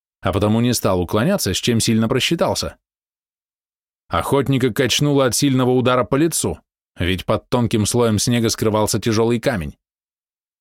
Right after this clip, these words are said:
К тому времени, как охотник вновь направил арбалеты в Небора, тот уже подошел вплотную и нанес рассекающий удар мечом. Минус двести девяносто восемь очков здоровья.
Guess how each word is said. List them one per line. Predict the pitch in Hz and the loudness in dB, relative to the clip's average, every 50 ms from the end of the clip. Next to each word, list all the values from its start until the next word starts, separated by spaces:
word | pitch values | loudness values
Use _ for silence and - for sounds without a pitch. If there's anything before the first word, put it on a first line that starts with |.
| _ _ _ _ _ _ _ _ | _ _ _ _ _ _ _ _
К | - - | -4 -2
тому | 98 110 127 135 | 0 2 2 2
времени, | 127 135 139 135 139 131 | 2 2 2 2 2 2
как | 117 127 110 | 0 0 0
охотник | 123 - - 147 139 127 123 110 - | 0 0 0 0 0 0 0 0 0
вновь | 107 120 135 123 - | 0 0 0 0 0
направил | 127 117 117 - 123 120 117 117 | 0 0 2 2 2 2 2 2
арбалеты | 113 104 117 113 120 117 123 113 | 2 2 2 0 2 0 2 0
в | 107 | 2
Небора, | 117 117 104 101 117 131 143 | 2 2 2 2 2 2 2
тот | - 135 120 127 | 2 2 0 2
уже | 117 113 127 | 2 2 2
подошел | 120 117 113 - - 135 117 | 2 2 2 2 2 0 0
вплотную | - _ 123 117 110 - 143 156 165 139 - _ _ _ | 0 _ -2 0 0 0 0 2 0 0 -2 _ _ _
и | - 127 | -2 0
нанес | 123 127 131 139 139 - - | 0 2 2 0 0 0 0
рассекающий | 131 117 - - 123 - - 127 123 117 - - 127 | 0 0 0 -2 0 0 2 2 2 2 2 2 0
удар | 120 113 113 110 110 | 2 2 2 0 2
мечом. | 117 120 110 - 98 76 64 - _ _ _ _ _ _ _ _ _ _ _ _ _ _ _ _ _ _ _ _ _ _ _ _ _ _ _ _ _ _ | 0 0 0 -2 -4 -4 -6 -12 _ _ _ _ _ _ _ _ _ _ _ _ _ _ _ _ _ _ _ _ _ _ _ _ _ _ _ _ _ _
Минус | 107 123 156 156 151 143 120 | 0 0 2 2 2 2 2
двести | 120 135 147 127 - - | 2 2 2 2 0 0
девяносто | 135 127 131 135 131 120 - 139 127 | 0 2 2 2 0 0 0 0 2
восемь | 143 165 147 - 147 143 | 2 0 2 0 0 0
очков | 143 - - - 135 123 | 0 -2 0 -2 0 0
здоровья. | 123 113 113 123 120 113 98 87 76 64 - | 0 0 0 0 0 0 -2 -2 -6 -8 -10